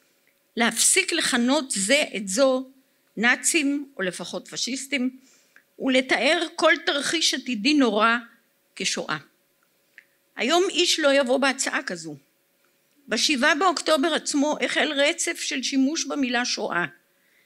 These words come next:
כי האירועים העלו מיד, בלי להשוות באמת אחד לאחד, אבל העלו מיד שורה של אסוציאציות,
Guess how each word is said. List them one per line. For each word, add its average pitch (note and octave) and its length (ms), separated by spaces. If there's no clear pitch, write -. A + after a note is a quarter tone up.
כי C#4+ 140
האירועים D4+ 600
העלו D4 400
מיד, C#4 520
בלי F4+ 240
להשוות B3+ 520
באמת B3+ 500
אחד B3+ 320
לאחד, G3 440
אבל A#3+ 260
העלו C4+ 400
מיד D4+ 300
שורה C#4+ 380
של D#4 220
אסוציאציות, A3+ 880